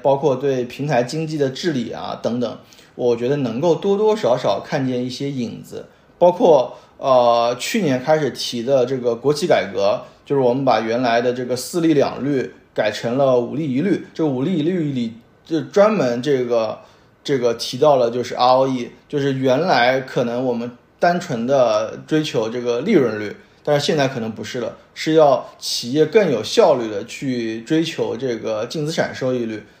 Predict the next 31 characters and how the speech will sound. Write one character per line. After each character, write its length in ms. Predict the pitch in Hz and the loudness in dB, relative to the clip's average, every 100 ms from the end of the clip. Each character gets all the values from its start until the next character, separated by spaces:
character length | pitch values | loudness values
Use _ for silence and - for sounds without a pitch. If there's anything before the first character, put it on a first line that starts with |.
| _ | _
所 140 | 156 | 0
以 80 | 147 135 | 0 -2
这 140 | 262 | -4
种 180 | 180 120 113 | 0 -2 -2
等 180 | 131 175 | -2 0
等 120 | 143 | 0
的 100 | 131 | -2
改 380 | - 110 98 - | 0 0 -2 -6
革 140 | - | -8
也 180 | 139 127 | -4 -4
会 220 | 113 165 | -2 -2
促， 320 | 156 - 170 135 | -2 -4 -6 -6
促 240 | 135 165 | -4 -6
使 280 | 139 113 101 - _ _ | -4 -8 -10 -16 _ _
国 200 | - 131 | -4 2
企 360 | 160 - 113 98 - _ _ _ _ _ _ _ _ _ - | 2 0 -6 -10 -16 _ _ _ _ _ _ _ _ _ -8
就 80 | |
更 220 | 143 214 160 | 2 4 4
有 160 | 107 | 2
效 240 | - 180 123 | 4 4 4
的 200 | 104 92 | 2 -6
这 160 | 135 | -6
个， 320 | 113 107 92 92 | -4 -2 -4 -4
这 100 | 117 | -6
个 320 | 107 104 - - _ _ _ | -6 -6 -8 -12 _ _ _
去 200 | - 151 | -8 -4
做 180 | 131 156 | 2 4
一 60 | 135 | 4
些 260 | 139 139 | 2 2
调 300 | 139 - 113 | 0 -2 -2
整。 180 | 131 120 | 0 -2